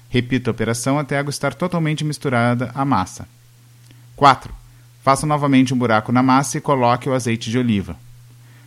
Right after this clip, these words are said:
Cinco. Misture bem por cerca de cinco minutos até a massa ficar brilhosa e não grudar mais nas mãos. Seis. Deixe a massa descansar, tampada com um pano,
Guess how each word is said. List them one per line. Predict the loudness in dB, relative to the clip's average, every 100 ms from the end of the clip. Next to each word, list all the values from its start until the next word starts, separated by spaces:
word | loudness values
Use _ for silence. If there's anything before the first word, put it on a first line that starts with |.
| -20
Cinco. | -14 -6 2 2 0 -8 -18 -20 -2
Misture | 0 0 0 0
bem | 2 2
por | 0 -4
cerca | -2 -2 -4
de |
cinco | -4 -4 -2
minutos | 0 0 -2 -8 -12 -8
até | -6 -2
a | 2
massa | 4 4 0
ficar | -4 -4 -2
brilhosa | -4 -2 2 4 2 0
e | 0
não | 2
grudar | 2 0 0 2
mais | 2 2
nas | 0 0
mãos. | -2 -2 -10 -20 -20 _ _ -16
Seis. | -4 -2 -2 -4 -16 -20 -20 -20 -6
Deixe | 0 0 2
a |
massa | 2 0 -4
descansar, | -4 -4 0 2 2 2
tampada | -4 -4 0 0 0
com | -2 -4
um | -4
pano, | -2 0 0 -2